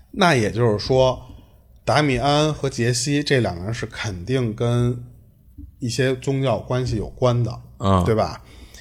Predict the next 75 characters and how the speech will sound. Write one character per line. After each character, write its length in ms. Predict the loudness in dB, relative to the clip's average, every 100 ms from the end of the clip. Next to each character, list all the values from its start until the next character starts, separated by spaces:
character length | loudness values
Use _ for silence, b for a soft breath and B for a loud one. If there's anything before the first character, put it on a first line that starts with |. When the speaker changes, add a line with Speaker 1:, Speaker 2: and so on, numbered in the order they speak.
| 0
Speaker 1:
而 120 | 2
且 180 | 4 2
呢， 200 | 0 -2
达 220 | 2 2
米 160 | 2 2
安 180 | 0
跟 100 | 2
那 120 | 0 0
三 180 | 0
个 80 | 0
小 160 | -2 -4
孩 240 | -10 -12
儿 320 | -8 -4 -4 -4 -14 -6
也 160 | -4
一 80 | -4
块 160 | 0 -2
儿 20 |
去 220 | -2 -4
过 120 | -4
那 120 | -4
个 80 | -8
森 180 | -10 -10
林， 160 | -8 -8
就 80 |
说 100 | -4
明 140 | -2 0
达 160 | 0
米 140 | 0 0
安 100 | 0
他 80 | -2
也 80 |
认 240 | 0 0 0
识 80 | -2
那 100 | -8
三 160 | -8
个 60 | -10
小 140 | -12
孩 100 | -14
儿， 180 | -16 -18 -20 -20
Speaker 2:
哦。 460 | -4 0 2 0 2
Speaker 1:
对 140 | 4
吧？ 260 | 4 4 0
这 120 | 0
就 120 | 2 2
是 80 |
相 140 | 2 2
当 100 | 2
于 140 | 2 2
凿 300 | 2 4 4
实 220 | 2 -4
了。 260 | 0 0 -2 -8 -6
Speaker 2:
嗯。 360 | 0 0 0 -4 B B B B B 0
Speaker 1:
然 100 | 2
后 60 |
最 120 | 4 2
初 260 | 2 2 4
这 140 | 4
个 120 | 2
杰 280 | -2 0 0
西 280 | 0 2 2
啊， 220 | 0 -4
他 140 | -2 0
是 100 | 0
否 380 | -4 -6 -4 2
认 200 | 2 2
犯 200 | -2 -6
罪 160 | -8 -8
的， 180 | -12 -18 -20 -20 -20 -20 -18 -16 -14 -14 -14 -2
因 80 | 0
为 60 |
他 120 | 2
说 140 | 2 4
：“我 220 | 4 0
没 240 | -4 -6
有， 100 | -4